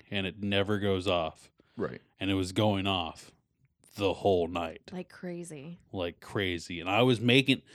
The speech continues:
Speaker 1: I wasn't making it go off. I was literally like, "Hey, make it go green." And it would go green. "Okay, make it go blue." It would go blue. And then I'm like, "Okay, you're done." And then it would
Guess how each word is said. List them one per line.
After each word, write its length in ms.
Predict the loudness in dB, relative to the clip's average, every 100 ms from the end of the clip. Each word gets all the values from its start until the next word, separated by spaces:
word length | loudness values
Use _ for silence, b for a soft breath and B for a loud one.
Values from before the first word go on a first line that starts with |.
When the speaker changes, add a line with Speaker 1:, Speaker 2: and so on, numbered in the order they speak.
| b b b
Speaker 1:
I 80 | 6
wasn't 260 | 8 6
making 400 | 8 8 8 6
it 60 | 4
go 200 | 6 6
off. 280 | 8 6 4
I 140 | 6 6
was 240 | 6 4
literally 640 | 2 4 6 4 4 0 -6 _ -20 -20 _
like, 360 | -2 0 0 -8 _ _ _ _ _ _ _ 0
"Hey, 400 | 4 6 4 -2 _ _ _ _ -8
make 320 | 2 4 4
it 60 | 4
go 200 | 6 6
green." 580 | 6 6 6 4 -2 -12 _ _ _ -6
And 160 | -2
it 60 | 0
would 120 | 0
go 180 | 4 4
green. 460 | 6 4 6 4 -2
"Okay, 320 | -4 2 2
make 360 | 4 4 4 2
it 60 |
go 180 | 4 4
blue." 680 | 6 6 8 8 6 0 0
It 120 | 0
would 140 | 2
go 200 | 4 4
blue. 420 | 4 4 8 8
And 100 | 6
then 240 | 4 4 4
I'm 160 | 4 4
like, 160 | 2
"Okay, 260 | 2 4 4
you're 180 | 4 4
done." 320 | 4 4 4
And 160 | 0 0
then 100 | 2
it 40 |
would 180 | 0 -2